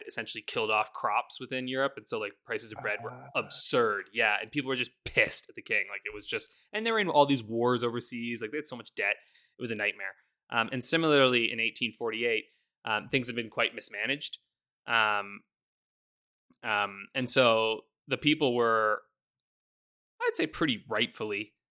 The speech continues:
Speaker 1: um, pissed because they had gone from this period in time where they had, like, rights and, like,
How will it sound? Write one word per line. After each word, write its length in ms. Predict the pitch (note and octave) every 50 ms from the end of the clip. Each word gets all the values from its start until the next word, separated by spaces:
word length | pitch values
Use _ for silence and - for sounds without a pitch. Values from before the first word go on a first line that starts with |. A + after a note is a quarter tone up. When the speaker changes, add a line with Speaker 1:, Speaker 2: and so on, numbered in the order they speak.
| _ _ _ _ _
Speaker 1:
um, 680 | A2 A2+ A2 A2 G#2+ G#2 G#2 G2+ G2+ G2+ G#2 G#2+ G2+ - - _ _ _ _ _ _ _ _ _ _ _ _ _ _ -
pissed 360 | - C3 C3+ D3+ - - - -
because 420 | A#2 - - B2 A#2 A2+ A2 A2
they 120 | B2+ B2 A#2+
had 160 | C3 A#2+ A2+
gone 320 | - A#2 A#2+ C3 D3 D3+
from 260 | C#3 - C3+ B2 A#2 A2+
this 160 | A#2 - -
period 320 | - - B2+ B2 A#2+ A#2
in 100 | A2 G#2+
time 340 | - - A#2+ A2+ A#2+ A#2 A2
where 100 | A2 G#2+
they 140 | A2 G#2+ G#2+
had, 240 | G#2+ A#2 A2+ G#2+ G#2+
like, 160 | G#2 G#2 G2 G2+
rights 440 | F#2+ G2 G#2 B2 D3 D3 - - -
and, 200 | B2+ G#2+ G#2 G#2
like, 200 | G#2 G#2 G2+ -